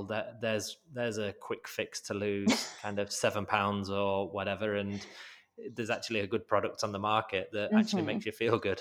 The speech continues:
Speaker 1: <laughs> So
Speaker 2: Yeah, exactly.
Speaker 1: going
Speaker 2: I, I think it's about finding safe, healthy,
Speaker 1: Mm.
Speaker 2: natural, um, ingredients that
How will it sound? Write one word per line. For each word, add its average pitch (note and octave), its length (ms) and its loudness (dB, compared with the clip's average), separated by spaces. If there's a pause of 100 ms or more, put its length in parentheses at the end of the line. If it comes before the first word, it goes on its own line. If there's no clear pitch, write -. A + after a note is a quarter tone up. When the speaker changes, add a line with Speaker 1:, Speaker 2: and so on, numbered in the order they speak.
Speaker 1:
<laughs> - 60 -20
So - 180 2 (260)
Speaker 2:
Yeah, E3+ 540 2 (380)
exactly. E3 500 6
Speaker 1:
going F3+ 160 8 (120)
Speaker 2:
I, G#3+ 60 2 (220)
I G#3+ 80 6
think B3+ 220 2
it's D4+ 220 -2
about G#3+ 260 8 (120)
finding E3 600 4 (760)
safe, F3 500 6
healthy, D#3+ 560 4
Speaker 1:
Mm. D#3 80 0
Speaker 2:
natural, D3+ 800 6 (540)
um, D#3+ 240 4
ingredients E3 840 2
that D3+ 140 4